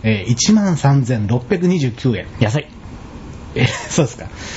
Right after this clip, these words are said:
Speaker 1: えー、内容としましてはですね、ゲームソフトとゲーム未収録、うん、映像、ユーエムディービデオと。
Speaker 2: うん。
Speaker 1: そして生写真がなんと十枚。
Speaker 2: お得。
Speaker 1: お得。えー、そしてメイキング&ファッションコレクション映像ディーブイディー。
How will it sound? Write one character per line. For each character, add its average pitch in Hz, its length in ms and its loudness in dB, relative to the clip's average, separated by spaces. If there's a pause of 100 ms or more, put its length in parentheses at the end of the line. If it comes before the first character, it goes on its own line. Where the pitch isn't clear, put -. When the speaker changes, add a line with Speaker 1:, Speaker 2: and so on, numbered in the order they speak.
(240)
Speaker 1:
え 196 200 6
ー、 - 20 4
内 240 200 2
容 254 120 4
と 233 100 0
し 214 100 0
ま 202 100 2
し - 60 -4
て 135 60 2
は 107 60 2
で 95 60 -4
す - 100 -12
ね、 139 140 6
ゲ 135 160 4
ー 139 40 2
ム 143 100 2
ソ 147 140 2
フ - 80 -6
ト 214 100 -2
と 147 220 2 (100)
ゲ 117 140 4
ー 110 40 2
ム 110 100 2
未 107 200 0
収 117 180 4
録、 110 320 0 (580)
う 147 60 6
ん、 175 180 0
映 135 220 4
像、 120 200 2
ユ 131 220 2
ー 151 40 4
エ 151 80 2
ム 139 120 2
デ 123 100 0
ィ 117 40 2
ー - 20 -2
ビ 117 120 0
デ 113 80 -2
オ - 60 -6
と。 - 100 -14 (460)
Speaker 2:
う 90 40 2
ん。 87 40 2 (680)
Speaker 1:
そ 180 120 2
し - 100 -4
て 202 140 2
生 160 300 2
写 220 120 2
真 151 240 2
が 104 120 -2
な 113 160 2
ん 117 60 2
と 101 140 -4
十 135 260 6
枚。 151 260 0 (880)
Speaker 2:
お 123 80 4
得。 - 240 2 (200)
Speaker 1:
お 107 80 0
得。 - 320 0 (340)
え 123 360 4
ー、 110 40 -4
そ 160 120 4
し 160 80 -4
て - 240 0
メ 185 200 2
イ 233 100 0
キ 226 140 2
ン 226 80 4
グ& 214 80 2
フ 196 60 4
ァ 170 240 2
ッ 165 160 -2
シ - 200 -2
ョ - 40 6
ン 196 80 2
コ 190 160 2
レ 185 80 4
ク - 100 -8
シ - 80 2
ョ 175 100 4
ン 147 60 -2
映 156 200 6
像 143 260 4
デ 120 100 -2
ィ 127 80 4
ー 120 60 4
ブ 117 100 4
イ 104 80 0
デ 87 80 -12
ィ - 20 -12
ー。 85 40 -12